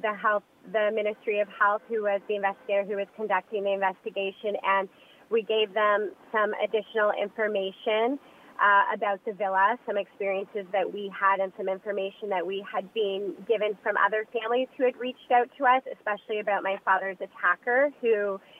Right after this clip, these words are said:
apparently did have a history of violence and had,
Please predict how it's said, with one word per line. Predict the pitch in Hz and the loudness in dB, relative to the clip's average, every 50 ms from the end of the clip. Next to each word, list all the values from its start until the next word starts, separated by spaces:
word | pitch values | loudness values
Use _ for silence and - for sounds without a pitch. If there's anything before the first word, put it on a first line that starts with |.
| - - - - - - - | -20 -20 -20 -20 -8 -4 -4
apparently | 220 - - - 226 214 208 202 185 196 202 208 - | -4 -2 0 2 2 4 4 4 2 0 -2 -4 -4
did | 180 185 196 | -4 -6 -4
have | - 220 196 202 | 0 0 0 0
a | 220 226 214 | 0 -2 -4
history | 240 226 - _ - 254 240 233 | -4 -6 -6 _ -8 -4 0 0
of | 220 214 | 0 2
violence | - 220 208 214 220 220 220 220 226 - - | 2 2 2 4 2 2 0 0 -2 -4 -4
and | 190 196 214 | -4 -4 -4
had, | - - - 202 196 196 190 190 202 196 | -4 -2 2 4 6 6 6 4 2 -2